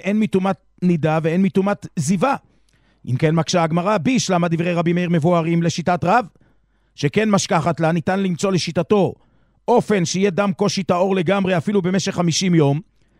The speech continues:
כדברי רב אדא בר אהבה, שפירש לשיטת רב שהוולד מטהר אפילו ימים הראויים לספירת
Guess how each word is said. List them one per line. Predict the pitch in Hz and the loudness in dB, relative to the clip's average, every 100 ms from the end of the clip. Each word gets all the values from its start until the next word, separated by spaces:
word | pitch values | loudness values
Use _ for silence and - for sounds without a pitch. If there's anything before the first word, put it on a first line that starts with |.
| _ _ _ - | _ _ _ -2
כדברי | 135 160 208 | 2 2 2
רב | 208 214 | 2 2
אדא | 220 220 | 2 2
בר | 226 | 4
אהבה, | 226 240 247 160 - _ | 4 4 2 -4 -8 _
שפירש | - 180 - 185 165 165 185 - - _ - | -2 -2 2 0 2 0 0 -6 -12 _ -2
לשיטת | 165 - 180 214 202 165 | 0 0 0 0 0 0
רב | 160 175 | 0 0
שהוולד | 180 151 165 196 | 0 0 0 0
מטהר | 196 - 190 240 220 - _ _ - | 0 0 0 0 -2 -10 _ _ -2
אפילו | 175 175 220 240 247 | 0 0 0 0 2
ימים | 226 233 240 | 2 2 0
הראויים | 214 220 240 | 2 2 2
לספירת | 233 - - 208 190 208 - | -2 -4 -4 -2 0 0 -2